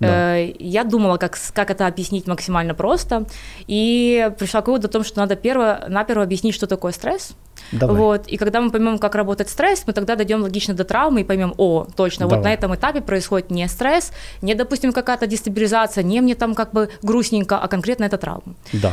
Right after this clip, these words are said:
Speaker 2: Так вот, наша физиология устроена таким образом, что у нас есть, э, три очень известных режима, про которые, ну, блин, ну, все знают.
Speaker 1: Да.
Speaker 2: Э, три эф, fight, freeze, fly. Вот, это дерись, беги и замри.
Speaker 1: Мгм.
Speaker 2: Вот. Я думаю, что очень многие про это тоже г-,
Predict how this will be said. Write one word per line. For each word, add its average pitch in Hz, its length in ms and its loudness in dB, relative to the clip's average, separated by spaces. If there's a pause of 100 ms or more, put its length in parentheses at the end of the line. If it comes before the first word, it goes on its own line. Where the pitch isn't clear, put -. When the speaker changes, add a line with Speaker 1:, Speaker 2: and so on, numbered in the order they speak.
Speaker 2:
Так 190 140 -2
вот, - 260 0
наша 226 240 0
физиология 214 420 0
устроена 208 300 0
таким 202 220 -2
образом, 262 320 2
что - 160 -6
у - 20 0
нас 208 160 -4
есть, 214 260 -2
э, 196 220 0
три 214 200 -2
очень 196 240 0
известных 185 400 0
режима, 233 280 2
про - 140 -8
которые, 170 280 -2
ну, 175 80 -2
блин, 170 200 -2
ну, 170 80 -4
все 156 280 -2
знают. 131 360 0 (340)
Speaker 1:
Да. 165 240 2
Speaker 2:
Э, 170 40 -2
три 185 300 -2
эф, 381 380 0
fight, 196 180 0 (120)
freeze, 185 240 -2
fly. 427 280 2 (380)
Вот, 240 280 2
это 196 200 0
дерись, 190 300 2
беги 175 300 -2
и 165 40 0
замри. 202 340 2 (460)
Speaker 1:
Мгм. 233 120 6
Speaker 2:
Вот. 240 320 4
Я 208 100 0
думаю, 202 160 2
что 180 220 -2
очень 170 240 -4
многие 175 160 -2
про 175 120 0
это 165 100 -4
тоже 170 240 0
г-, - 360 -14